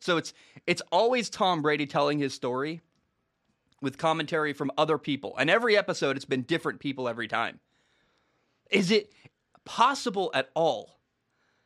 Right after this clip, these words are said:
that one of them is Bill Belichick? I don't think so. I really don't. Bill Belichick, I, I'm playing Madden, actually. I've been playing Madden recently. Like, Bill Belichick isn't in Madden. He doesn't allow himself, like, he doesn't allow his name, image,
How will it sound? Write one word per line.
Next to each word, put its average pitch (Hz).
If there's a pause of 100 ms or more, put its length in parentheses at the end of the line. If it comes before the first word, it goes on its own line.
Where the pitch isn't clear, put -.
(120)
that 160
one 156
of 165
them 147
is 131
Bill 135
Belichick? 120
I 208
don't 320 (360)
think 214
so. -
I 147
really 214
don't. 131
Bill 254
Belichick, 220 (420)
I, 202
I'm 247
playing 254
Madden, 139
actually. 120
I've 127
been 170
playing 175
Madden 135
recently. 117 (260)
Like, 190
Bill 311
Belichick 277
isn't 170
in 143
Madden. 117 (180)
He 180
doesn't 185 (120)
allow 147
himself, 135
like, 127 (220)
he 151
doesn't 160
allow 147
his 135
name, 147 (800)
image, 165